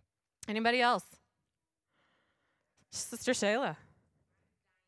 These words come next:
Diane. What kind of person is Miss Diane?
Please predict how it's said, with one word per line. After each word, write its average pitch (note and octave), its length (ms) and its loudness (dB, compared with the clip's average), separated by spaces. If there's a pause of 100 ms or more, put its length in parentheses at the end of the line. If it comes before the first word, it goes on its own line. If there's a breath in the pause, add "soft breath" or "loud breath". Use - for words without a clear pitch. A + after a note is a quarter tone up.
(600)
Diane. G3 1000 -2 (360 loud breath)
What B3 180 2
kind C#4+ 180 2
of C#4 60 -4
person D4 360 0
is A3+ 120 -2
Miss A3+ 180 -6
Diane? G3+ 840 -6